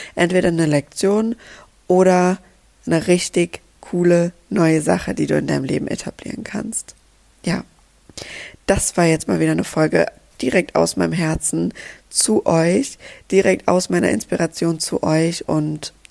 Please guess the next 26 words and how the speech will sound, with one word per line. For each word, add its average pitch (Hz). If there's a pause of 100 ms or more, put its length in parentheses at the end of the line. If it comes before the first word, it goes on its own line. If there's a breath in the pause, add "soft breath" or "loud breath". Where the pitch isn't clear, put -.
(140)
ich -
hoffe, 175 (520 loud breath)
es 185
konnte -
dir 175
ein 175
bisschen 175
Transparenz 170
geben, 165 (200)
es -
konnte 170
dir -
auch 165
ein 170
bisschen 175 (300 loud breath)
Last 175
von 180
den 180
Schultern 170
nehmen 160 (320 loud breath)
und 170
dir 175
vor -
allem 175 (800 soft breath)
die 165 (400)
nötige 165